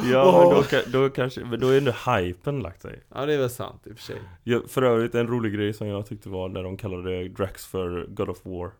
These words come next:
Speaker 2: Det var, det, det, det, ja, det var, eh, jag tänkte direkt bara, är det här en referens till, till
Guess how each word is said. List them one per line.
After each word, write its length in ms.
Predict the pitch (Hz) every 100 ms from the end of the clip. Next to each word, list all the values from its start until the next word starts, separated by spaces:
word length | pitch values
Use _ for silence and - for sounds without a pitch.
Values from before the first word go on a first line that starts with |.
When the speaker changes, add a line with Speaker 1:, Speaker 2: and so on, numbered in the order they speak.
| _ _ - _ _ _ _ _ - - - - - - _ _
Speaker 2:
Det 180 | 139 123
var, 360 | 113 110 110 110
det, 160 | 117 113 113
det, 360 | 120 117 110
det, 180 | 117 110 - -
ja, 360 | 113 110 120
det 140 | 127 110 117 90 87
var, 300 | 127 131 139
eh, 480 | 120 123 139 135 135
jag 160 | 139 123
tänkte 240 | 165 -
direkt 500 | 107 117 127 131 -
bara, 140 | 113
är 60 | 107
det 80 | 117
här 100 | 117
en 80 | 107
referens 840 | 107 110 113 113 110 - - -
till, 380 | - 113 110 113
till 140 | 117